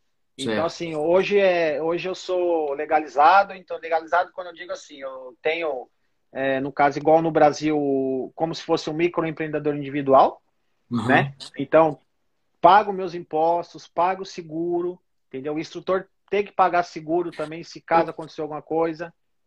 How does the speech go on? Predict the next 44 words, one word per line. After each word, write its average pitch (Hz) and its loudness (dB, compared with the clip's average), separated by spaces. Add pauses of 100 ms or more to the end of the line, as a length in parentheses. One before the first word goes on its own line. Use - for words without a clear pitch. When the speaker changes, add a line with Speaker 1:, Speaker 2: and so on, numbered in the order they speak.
Speaker 2:
Ô, 135 -4
Carlos, 143 6
deixa 175 6
eu 175 2
só 202 4
entender 180 2
esse 151 -4
lance 143 -2
aí 139 2
do, 135 4
de 123 -4
você 139 0
montar 147 4
uma 143 -6
empresa, 143 0 (140)
né? 135 -8
Montar 131 -10
uma 147 -12
empresa 135 -4
de 135 -12
Speaker 1:
Isso. 135 -6
Speaker 2:
mergulho 131 0 (420)
mesmo. 123 6
Aí, 139 4
no 165 0
caso 151 6
que - -2
você 165 -6
tá 160 2
falando, 160 2
é 170 0
você 151 0
não 170 -4
ser 170 -4
só 175 0
o 170 -2
instrutor 165 -2
que 151 -10
vai 139 4
Speaker 1:
Isso. 165 4
Speaker 2:
utilizar 139 -4
uma 139 0
outra 180 2
estrutura 165 0